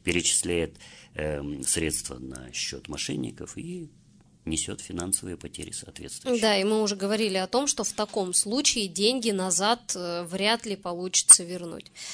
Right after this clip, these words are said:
Speaker 2: Что делать? Как противостоять?
Speaker 1: Социальной инженерии можно про-, эффективнее всего противостоять профилактикой. Поэтому нужно готовить себя к, к подобным атакам,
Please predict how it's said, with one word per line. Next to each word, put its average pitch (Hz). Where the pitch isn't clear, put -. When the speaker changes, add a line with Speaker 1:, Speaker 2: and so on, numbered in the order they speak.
Speaker 2:
Что 262
делать? 190
Как 202
противостоять? -
Speaker 1:
Социальной 127
инженерии 120
можно 101
про-, -
эффективнее 110
всего 80
противостоять 80
профилактикой. -
Поэтому 73
нужно 92
готовить 90
себя 62
к, 71
к -
подобным 65
атакам, 127